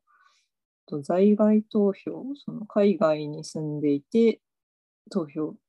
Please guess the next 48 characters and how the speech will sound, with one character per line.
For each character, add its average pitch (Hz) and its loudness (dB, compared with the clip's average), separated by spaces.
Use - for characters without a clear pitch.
選 165 -6
挙 147 -8
権、 214 -6
投 160 -8
票 - -12
す-、 - -18
す - -4
る 165 -8
権 170 -6
利 156 -4
を 170 -6
持 185 -4
つ 165 -6
人 - -6
が、 202 2
な 208 -6
ん - -4
か 156 -8
郵 170 0
便 170 -6
投 165 0
票 - -4
が - -8
間 143 -6
に 147 -4
合 147 -4
わ 143 -4
な - -8
い、 - -12
実 143 -6
質 - -6
投 147 -2
票 147 0
で 143 -2
き - -8
な - -6
い - -6
じ - -8
ゃ - -8
ん 214 -8
み 220 -4
た - -4
い - -8
な - -8
国 175 -4
の 151 -8
人 - -6
が - -10